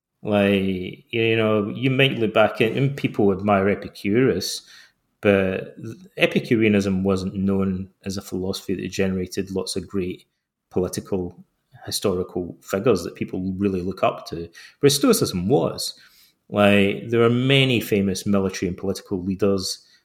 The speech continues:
in, in history, people s-, that stood up to tyrants and autocrats, like people like Marcus Aurelius as well, um, that we can look back on and admire them for the way that they lived their life more readily,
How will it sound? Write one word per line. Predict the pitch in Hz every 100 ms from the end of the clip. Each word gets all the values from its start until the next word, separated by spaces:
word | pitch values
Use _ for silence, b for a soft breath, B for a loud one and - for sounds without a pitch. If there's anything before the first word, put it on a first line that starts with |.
| _ -
in, | 95 95 95 95 -
in | 107
history, | 95 98 - - 95 95
people | - - 104
s-, | - -
that | - -
stood | - 104
up | 98 -
to | -
tyrants | - 92 95 95 95 -
and | 90
autocrats, | 87 - - 101 90 90 - - - b b b b -
like | 87 -
people | 107 98
like | 95
Marcus | 101 90 - -
Aurelius | 90 92 92 92 95 92 -
as | 87 87
well, | 90 92 92 92 b b b b _
um, | 85 87 90 87 90 87 95 _ 113
that | 107 101 107
we |
can | 104 120
look | 110 101
back | 107 -
on | 107 104
and | 104
admire | 101 107 107 104
them | 101
for | 101 104
the | 104
way | 107
that | 104 -
they | 107
lived | 107 104
their | 101
life | 101 131 151 - - _ _ _
more | 131 127 123
readily, | 123 123 127 123 110